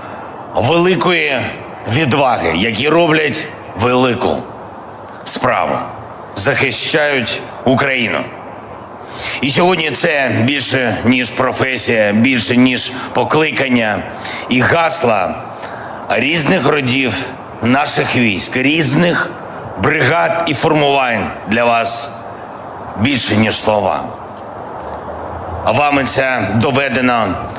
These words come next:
не раз, доведено на полі бою, де ви завжди за Україну, за її волю, завжди попереду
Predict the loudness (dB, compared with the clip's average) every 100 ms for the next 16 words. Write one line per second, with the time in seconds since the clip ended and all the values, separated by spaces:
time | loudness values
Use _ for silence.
0 | -10 -2 0 2 2 2 0 2 2 2
1 | 2 2 4 4 2 4 2 4 2 2
2 | 4 4 4 2 -2 -4 -4 0 2 4
3 | 2 2 2 2 2 2 2 -2 -4 -8
4 | -4 -2 2 4 4 4 2 2 2 2
5 | 2 0 -2 -4 -2 0 2 2 2 4
6 | 2 0 -2 -4 0 4 4 4 2 0
7 | -2 -8 -12 -12 -12 -10 -10 -6 0 2
8 | 2 2 2 2 2 2 2 0 2 4
9 | 2